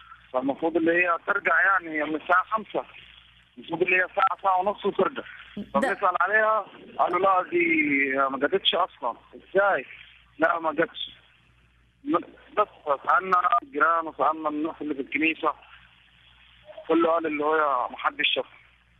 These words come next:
Speaker 2: فطبعًا لازم يمر أربعة وعشرين ساعة على اختفائها علشان يتم
Speaker 1: بالظبط.
Speaker 2: عمل محضر طبعًا. طيب، آه،
Speaker 1: بالظبط.
Speaker 2: آه، انتوا من أسوان نفسها ولا، آم، مدينة تبع
Speaker 1: من أسوان
Speaker 2: أسوان؟
Speaker 1: نفسها، من المحافظة.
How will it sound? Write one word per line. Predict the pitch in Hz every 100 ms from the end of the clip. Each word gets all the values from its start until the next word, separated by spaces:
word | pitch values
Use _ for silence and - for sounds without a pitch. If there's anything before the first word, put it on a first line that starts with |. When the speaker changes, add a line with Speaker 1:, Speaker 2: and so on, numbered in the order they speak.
| _ _ _ _ _ _ _ - _ _ _ -
Speaker 2:
فطبعًا | 247 220 226 226 - - 254 269 247 240 233 233 220
لازم | 233 254 254 262
يمر | 240 269
أربعة | 269 214 247
وعشرين | 254 240 254 269
ساعة | 269 254 247 262 294
على | 254
اختفائها | 233 - 233 254 - 269
علشان | 285 254 262 254 254
يتم | 247 254 254
Speaker 1:
بالظبط. | 254 240
Speaker 2:
عمل | 214 247 233
محضر | 226 220 208 208
طبعًا. | 208 208 190 190 - - - _
طيب، | 240 214 208 - _ - -
آه، | 233 233 233 233
Speaker 1:
بالظبط. | - 147 - - _ _ _ _ _ _ _ _
Speaker 2:
آه، | 240 240
انتوا | 233 262 294 349
من | 285 294 269 262
أسوان | 269 254 349 381 403
نفسها | 349 - 349 415 440
ولا، | 302 262 254 247 240 233 233 208 220 233
آم، | 226 185 139 143
مدينة | 233 233 285 311
تبع | 302 262
Speaker 1:
من | 240
أسوان | 233 - 240
Speaker 2:
أسوان؟ | 226
Speaker 1:
نفسها، | 208 160
من | 147 143
المحافظة. | 131 131 143 135